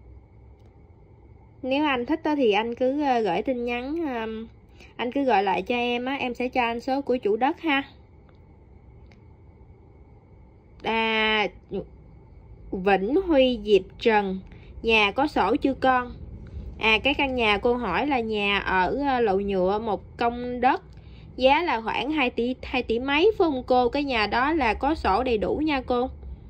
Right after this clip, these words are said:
Có sổ, có giấy tờ, sổ hồng đầy đủ luôn, có sổ hữu cư luôn. Trời, được cô khen nè. Con nói chuyện dễ thương quá. Con có gia đình chưa? Cảm ơn cô nha. Con còn độc thân á cô.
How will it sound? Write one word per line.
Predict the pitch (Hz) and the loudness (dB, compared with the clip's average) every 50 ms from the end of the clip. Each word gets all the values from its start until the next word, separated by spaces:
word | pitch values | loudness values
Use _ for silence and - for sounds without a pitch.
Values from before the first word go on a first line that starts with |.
| - - - - - - - - - | -20 -20 -18 -18 -16 -16 -16 -14 -2
Có | - 277 311 | 0 2 2
sổ, | - - 233 170 170 196 285 | 4 2 2 4 4 2 2
có | 311 311 | 0 0
giấy | 311 302 311 311 | -2 -2 -2 0
tờ, | - 247 214 202 208 | 2 2 2 2 2
sổ | 214 240 254 | 0 -2 -2
hồng | 277 262 220 214 | -2 -4 -4 -4
đầy | 208 208 196 | -2 -2 0
đủ | 202 214 285 | 0 0 2
luôn, | 294 285 269 262 247 240 | 2 4 4 4 4 2
có | 240 277 - | 0 -2 -2
sổ | - 294 | -2 -2
hữu | 294 185 185 | -2 -2 -2
cư | 277 - 285 277 262 262 | 0 0 0 2 2 4
luôn. | 269 269 269 247 202 190 - - - - - - - - - - - - - - - - - - - | 4 6 6 4 2 -2 -8 -14 -20 -20 -20 -20 -20 -20 -20 -20 -20 -20 -20 -20 -20 -20 -20 -12 -6
Trời, | - 196 175 180 | -2 -2 0 0
được | 185 180 | 0 -2
cô | 180 - 214 | 0 0 -2
khen | 220 - 254 240 226 220 220 214 | -2 -2 -2 -2 -2 -4 -4 -6
nè. | 196 180 180 - - - - - - - - - | -6 -6 -6 -8 -14 -20 -20 -20 -20 -20 -8 -6
Con | 233 233 | -4 -2
nói | 240 277 285 | -2 -2 -2
chuyện | - - 214 196 190 | 0 0 0 2 2
dễ | 208 226 | 2 4
thương | 262 285 254 240 233 233 233 | 4 4 4 4 4 2 2
quá. | 240 240 262 294 330 320 - | 2 2 2 2 0 -2 -2
Con | - 240 226 | -2 -2 -2
có | - 269 | 0 0
gia | 277 269 254 | 0 0 0
đình | 226 208 196 190 190 | 0 0 0 -2 0
chưa? | - 233 240 247 240 233 202 196 - - - - - - - - - - - | 2 2 4 4 4 4 2 0 -4 -10 -20 -20 -20 -20 -20 -20 -20 -16 -10
Cảm | - 247 277 | -8 -6 -4
ơn | 294 269 247 240 | -4 -4 -4 -2
cô | 240 233 233 | 0 0 2
nha. | 233 240 240 240 240 240 240 247 240 - - - - - - - - - | 0 0 0 -2 -2 -2 -2 -4 -6 -10 -18 -20 -20 -20 -20 -20 -20 -6
Con | - 240 240 247 233 | -2 -2 -2 0 0
còn | - 214 202 196 196 196 | 0 0 0 0 0 -2
độc | 190 190 - - | -4 -6 -6 -2
thân | - 349 285 285 294 294 | 0 0 0 2 0 -2
á | 311 339 359 349 - | -2 -2 -2 -2 0
cô. | 277 277 277 277 269 269 269 | 0 2 2 2 2 0 -2